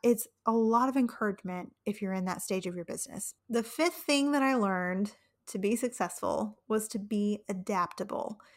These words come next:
If you get comfortable, if you become stagnant or don't ever adapt or change how you do things, if you never think outside the box or think of creative solutions to problems that you face,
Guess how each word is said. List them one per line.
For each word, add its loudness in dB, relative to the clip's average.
If 2
you -2
get 0
comfortable, 0
if -4
you 4
become -8
stagnant -4
or -4
don't -2
ever 0
adapt -2
or -6
change 0
how -6
you 0
do 0
things, 0
if -8
you 4
never 4
think -4
outside 0
the 0
box 2
or -4
think -4
of -4
creative 2
solutions 0
to -10
problems 6
that -4
you -2
face, -2